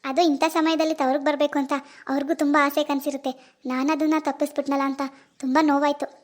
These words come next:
ಅದಕ್ಕೆ ಅಮ್ಮ, ಆ, ನೀನ್ ಸ್ವಲ್ಪ ದಿನ ಇದ್ ಬಾ, ಅವ್ರಿಗೂ ತುಂಬಾ ಖುಷಿ ಆಗುತ್ತೆ, ಮತ್ತೆ ನಿನ್ಗೂ ಖುಷಿ ಆಗುತ್ತೆ ಅಂತ ಅನ್ಕೋತೀನಿ. ನಿನ್ ಇಷ್ಟ ಕಷ್ಟ ನಾನ್ ಕೇಳಲೇ ಇಲ್ಲ, ಹೋಗ್ತೀಯಾ ಇಲ್ವಾ ಅಂತ ನಿನ್ನೂ ಒಂದ್ ಮಾತ್ ಕೇಳಲಿಲ್ಲ. ದಯವಿಟ್ಟು ನನ್ನ ಕ್ಷಮಿಸ್ಬಿಡು ಪೂಜಾ.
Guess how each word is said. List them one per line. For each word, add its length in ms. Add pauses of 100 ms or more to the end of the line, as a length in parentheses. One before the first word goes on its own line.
(300)
ಅದಕ್ಕೆ 260
ಅಮ್ಮ, 140 (380)
ಆ, 160
ನೀನ್ 180
ಸ್ವಲ್ಪ 320
ದಿನ 100
ಇದ್ 240
ಬಾ, 300 (200)
ಅವ್ರಿಗೂ 200
ತುಂಬಾ 220
ಖುಷಿ 220
ಆಗುತ್ತೆ, 340 (380)
ಮತ್ತೆ 200
ನಿನ್ಗೂ 300
ಖುಷಿ 220
ಆಗುತ್ತೆ 260
ಅಂತ 120
ಅನ್ಕೋತೀನಿ. 440 (380)
ನಿನ್ 160
ಇಷ್ಟ 240
ಕಷ್ಟ 280
ನಾನ್ 200
ಕೇಳಲೇ 380
ಇಲ್ಲ, 120 (480)
ಹೋಗ್ತೀಯಾ 460
ಇಲ್ವಾ 260
ಅಂತ 200
ನಿನ್ನೂ 300
ಒಂದ್ 120
ಮಾತ್ 200
ಕೇಳಲಿಲ್ಲ. 280 (420)
ದಯವಿಟ್ಟು 360
ನನ್ನ 160
ಕ್ಷಮಿಸ್ಬಿಡು 480
ಪೂಜಾ. 260